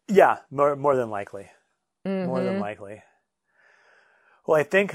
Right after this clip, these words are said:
Speaker 1: that is what we got on Nikolai Tesla. Uh, next time we'll come at you with some of Edison's douchebaggery,
Speaker 2: <laughs>
Speaker 1: because there's a lot of it.
Speaker 2: There is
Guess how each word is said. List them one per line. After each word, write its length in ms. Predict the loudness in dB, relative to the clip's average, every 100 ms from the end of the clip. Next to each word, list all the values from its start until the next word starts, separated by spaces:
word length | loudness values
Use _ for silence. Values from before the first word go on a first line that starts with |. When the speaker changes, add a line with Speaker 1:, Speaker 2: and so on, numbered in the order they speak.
| -10
Speaker 1:
that 320 | 0 2 2
is 640 | 0 -2 -2 -6 -14 -18 -20 -20 _ _ _
what 160 | -6 -6
we 80 | 0
got 240 | 2 2
on 380 | 0 -4 -8 -12 _ -14
Nikolai 380 | -10 0 0 0
Tesla. 580 | 0 -2 -2 -4 -4 _ _ _ _ _ _ _ _ -12
Uh, 100 | -8
next 260 | -2 -2 0
time 200 | 0 2
we'll 100 | -2
come 160 | -2 0
at 220 | 0 0
you 120 | -2
with 580 | 0 2 2 -2 -8 -20 -20 -20 _ _ _ _ _ _ _ _ _ _ _ _ -16
some 300 | -4 -2 0
of 100 | 0
Edison's 500 | 2 2 0 -4 -8
douchebaggery, 840 | -6 -6 0 2 4 2 0 -4 _ _ _ _ _ _ _ _ _ _ _ -14
Speaker 2:
<laughs> 360 | -10 -12 -10
Speaker 1:
because 720 | -6 0 0 0 -8 -18 -20 -20 _ _ _ _ _ _ _ -14
there's 260 | -10 -6
a 40 | -2
lot 220 | 0 0
of 100 | -2
it. 200 | -10 -14 _ _ _ _ _ -4
Speaker 2:
There 280 | 4 4 4
is 420 | 4 2 2